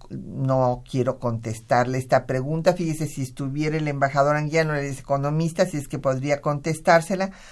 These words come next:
vamos a pedirle que él la conteste y les va, y le vamos a dar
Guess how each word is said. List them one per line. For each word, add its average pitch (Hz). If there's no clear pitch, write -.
vamos 185
a 143
pedirle 190
que 160
él 302
la 147
conteste 123
y 185
les 131
va, 135
y 147
le 131
vamos 175
a 120
dar 123